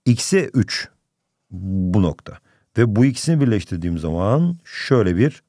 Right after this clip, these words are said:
doğru çizmiş oldum. Buna da D iki diyelim. Buna da D iki diyelim. Şimdi dikkat edin. Bunun eğimi pozitiftir bu arada. Hemen şimdi hatırlatalım. Sağ yukarı gidiyorsa pozitifte, sol yukarı gidiyorsa negatifte. Bunun eğimi negatiftir. Onu da aklımızda kalsın. Şimdi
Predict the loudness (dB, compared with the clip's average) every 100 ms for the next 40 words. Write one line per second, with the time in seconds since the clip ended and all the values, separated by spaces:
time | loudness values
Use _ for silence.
0 | _ -2 0 0 -4 -6 -2 0 2 2
1 | 4 2 0 -12 _ 0 2 4 4 4
2 | 2 -2 -6 -8 _ _ _ -6 -4 0
3 | 0 0 -4 -10 -16 _ _ _ _ _
4 | _ 0 4 4 6 6 4 0 _ _
5 | 2 4 6 6 4 2 4 2 2 -2
6 | -2 0 0 0 0 0 0 -2 -2 -2
7 | -2 -2 0 2 2 4 2 2 0 -2
8 | -2 -2 -2 -2 0 -2 -10 _ -2 2
9 | 4 2 0 -2 -2 -2 -4 2 0 0
10 | _ -2 0 2 -2 -6 -4 0 2 2
11 | 2 0 -6 -8 -2 0 0 -2 -4 -4
12 | -2 -4 -8 -16 _ _ -20 _ 0 2